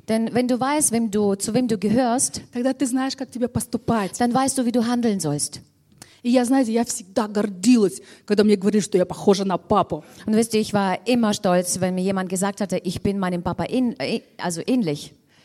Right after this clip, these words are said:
Speaker 2: И вот Бог сотворил человека, Адама и Еву
Speaker 1: Also hat Gott Adam und Eva geschaffen.
Speaker 2: по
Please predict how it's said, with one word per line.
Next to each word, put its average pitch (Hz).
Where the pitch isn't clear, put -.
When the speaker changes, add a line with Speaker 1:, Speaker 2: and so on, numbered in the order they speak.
Speaker 2:
И -
вот 220
Бог 254
сотворил 254
человека, 220
Адама 208
и 175
Еву 254
Speaker 1:
Also 208
hat 208
Gott 214
Adam 190
und -
Eva 254
geschaffen. 196
Speaker 2:
по 196